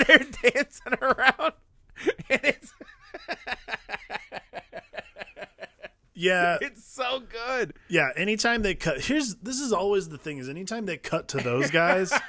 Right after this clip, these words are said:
Speaker 1: <laughs>
Speaker 2: that's the movie I wanna watch. And we keep getting pull-, hey, we keep getting pulled away to other things. Like, that's the movie. Like,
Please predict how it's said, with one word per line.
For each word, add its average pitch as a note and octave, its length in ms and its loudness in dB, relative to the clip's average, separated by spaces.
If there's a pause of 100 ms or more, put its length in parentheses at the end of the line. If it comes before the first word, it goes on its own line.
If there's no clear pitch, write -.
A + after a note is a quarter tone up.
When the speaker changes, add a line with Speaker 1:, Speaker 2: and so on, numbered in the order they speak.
(260)
Speaker 1:
<laughs> - 440 -6
Speaker 2:
that's F3+ 340 4
the G3 100 0
movie D3+ 400 2
I D3 120 4
wanna C#3 260 4
watch. A#2+ 580 0 (300)
And F3 200 2
we D3+ 140 0
keep F3+ 320 -6
getting F#3+ 300 0
pull-, E3 260 -4 (180)
hey, C3+ 180 -12 (1080)
we D3+ 80 0
keep A3+ 180 0
getting A3+ 240 2
pulled F3 280 4
away D3 200 4
to C#3+ 160 0
other C3+ 240 0
things. B2 360 -4
Like, A2+ 200 -4
that's F#3 340 2
the E3 120 0
movie. A#2 380 -4
Like, A#2 280 -4